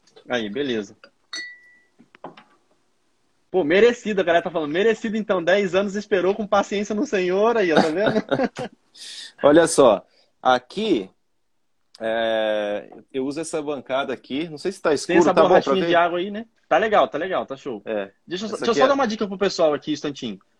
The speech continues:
Speaker 1: Pessoal, é, o pessoal tinha falado antes ali de tirar os comentários, né? Só que, pra você tirar os comentários, é só você clicar no segundo comentário de baixo pra cima,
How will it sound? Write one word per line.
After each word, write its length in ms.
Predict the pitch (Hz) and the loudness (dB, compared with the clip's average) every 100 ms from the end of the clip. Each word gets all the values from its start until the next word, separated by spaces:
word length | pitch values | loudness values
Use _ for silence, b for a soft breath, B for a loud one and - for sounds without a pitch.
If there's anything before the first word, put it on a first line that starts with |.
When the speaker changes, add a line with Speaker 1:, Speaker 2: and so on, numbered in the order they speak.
| _ - | _ -6
Speaker 1:
Pessoal, 520 | 180 240 233 135 - - | -2 2 2 2 -4 -6
é, 260 | 160 165 | -4 -2
o 140 | 156 147 _ - 147 - | -4 -6 _ -20 -20 -10
pessoal 240 | 175 208 | -4 -4
tinha 140 | 202 226 | -4 -2
falado 240 | 196 170 | -2 -2
antes 160 | 165 165 | -2 -6
ali 100 | 156 | -8
de 120 | 175 | -6
tirar 260 | - 170 170 | -2 2 2
os 100 | - | 0
comentários, 640 | 180 170 165 147 120 113 | -6 -4 2 4 4 0
né? 200 | 135 160 _ _ _ | -6 -8 _ _ _
Só 260 | - 214 | -2 -2
que, 360 | 220 233 226 180 | -2 -6 -4 -4
pra 180 | - 226 | 0 -2
você 180 | 269 254 | -2 -6
tirar 200 | 220 202 | -2 -2
os 100 | 185 | -4
comentários, 500 | 190 165 147 220 208 | -8 -6 0 0 0
é 60 | |
só 120 | 190 233 | -6 -6
você 220 | 240 240 | -8 -10
clicar 500 | 233 214 160 139 117 | -10 -4 0 0 -2
no 140 | 143 | -6
segundo 320 | 151 175 220 247 | -6 -4 -4 -4
comentário 400 | 226 190 165 147 | -4 0 0 0
de 80 | |
baixo 260 | 139 175 - | 0 0 0
pra 160 | 170 151 | -2 -2
cima, 460 | - 214 185 123 | -4 -8 -6 -6